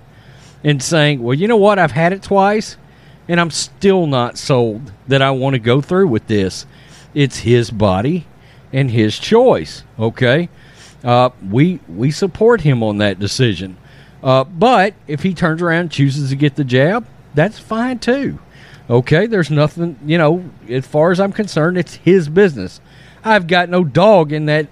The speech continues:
in that fight, right? Uh, so, this is crazy. They're gonna start losing their mind over the <laughs> fact that Lamar Jackson won't.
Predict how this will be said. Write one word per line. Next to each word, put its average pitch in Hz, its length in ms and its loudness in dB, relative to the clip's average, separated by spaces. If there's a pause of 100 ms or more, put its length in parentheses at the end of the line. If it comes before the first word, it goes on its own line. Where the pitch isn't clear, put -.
in 143 160 -2
that 147 200 0
fight, 165 440 -2
right? 120 360 0 (800)
Uh, 156 320 4
so, 170 480 2 (1200)
this 165 240 0
is 185 140 -8
crazy. 151 540 2 (380)
They're 135 100 0
gonna 139 300 0
start 185 260 0
losing 175 360 2
their 220 140 2
mind 170 600 2 (440)
over 156 200 2
the 175 100 2
<laughs> - 0 -
fact - 380 -2
that 190 120 -2
Lamar 185 440 2
Jackson 160 680 0 (640)
won't. 131 880 0